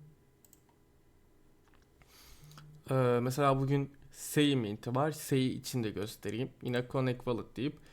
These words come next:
e, Sei de farklı olduğu için gösteriyorum. Direkt cüzdan adresimi kopyalayıp veriyorum buraya. Geldim, cüzdan adresini kopyaladım.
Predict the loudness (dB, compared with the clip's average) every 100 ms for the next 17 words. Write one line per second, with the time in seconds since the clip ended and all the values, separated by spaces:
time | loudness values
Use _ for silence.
0 | -20 -20 -20 -4 0 0 0 2 4 4
1 | 4 2 0 -6 2 2 2 0 0 0
2 | -4 -6 -6 -8 -6 -4 0 0 2 0
3 | 0 -2 2 2 2 2 -2 -4 -4 -6
4 | -6 -8 -8 -10 -14 -14 -6 -4 -4 -6
5 | -8 -8 -8 -6 -6 -8 _ _ _ _
6 | _ _ _ _ _ _ _ -20 -20 -20
7 | -20 -20 -8 -2 0 0 -6 -8 -8 -6
8 | -6 -8 -14 -8 -8 -4 -2 -2 -2